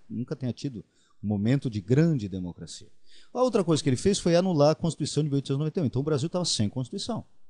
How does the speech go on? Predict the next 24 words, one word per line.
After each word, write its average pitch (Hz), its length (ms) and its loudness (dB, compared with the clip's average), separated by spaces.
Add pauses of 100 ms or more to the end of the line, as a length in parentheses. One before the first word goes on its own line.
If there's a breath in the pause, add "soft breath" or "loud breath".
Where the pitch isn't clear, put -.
(320 soft breath)
O 127 100 -2
que - 220 2
foi, 143 420 4
o 123 120 4
que 156 80 2
aconteceu 135 480 -2
foram 139 160 -4
algumas 113 260 -4
medidas 160 480 -2
que 202 80 -4
foram, 110 460 -2 (440)
é, 92 320 -6
adotadas 110 720 0
no 113 80 0
governo 101 320 -2
Vargas, 123 480 -2 (200)
provisoriamente, 127 840 2
até 107 200 -6
que 107 100 -10
eleições 95 400 -6
fossem 98 300 -8
marcadas, 156 440 -10 (560)
mas 180 460 -2
que, 143 320 -2